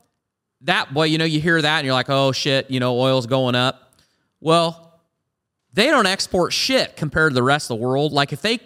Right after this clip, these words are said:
if they just quit exporting oil, oil prices go up, like, a dollar until somebody else produce more. And then the other thing is, in the United States, consumption of gasoline in the United States has gone down.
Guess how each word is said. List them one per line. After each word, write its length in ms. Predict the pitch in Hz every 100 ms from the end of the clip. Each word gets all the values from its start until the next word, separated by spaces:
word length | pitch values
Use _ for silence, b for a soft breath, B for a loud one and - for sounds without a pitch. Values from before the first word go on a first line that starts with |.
| -
if 160 | 139
they 140 | 196 233
just 280 | 214 - - _ _ _ _
quit 300 | - 220 220 - _ -
exporting 680 | 170 - 185 165 160 151 -
oil, 400 | 156 135 107 104 - _ _ _ _ _ _ _ _ _ _ _ _ _ _ _ 170
oil 200 | 185 165
prices 340 | 147 131 -
go 220 | 117 117
up, 340 | 107 - - - _ _ _ _ _ _ _ _ _ _ _ _
like, 160 | 139 131
a 40 |
dollar 640 | 92 135 123 95 87 90 - _ _ _ -
until 260 | 117 175
somebody 380 | 147 165 151 131
else 220 | 139 131
produce 340 | - 120 117 -
more. 500 | 117 104 78 - - _ _ _ _ _
And 120 | 165
then 100 | 214
the 100 | 220
other 180 | 254 339
thing 240 | 240 202 170
is, 400 | 165 165 170 - b b b b b b _ _ -
in 80 | 190
the 80 |
United 240 | 214 226 208
States, 420 | - 240 247 -
consumption 640 | - 170 - 220 247 277
of 120 | 226 139
gasoline 520 | 151 190 - 202 208
in 60 | 175
the 60 |
United 240 | 156 170 156
States 320 | 175 170 -
has 140 | 143
gone 280 | 139 151 139
down. 400 | 127 151 95 -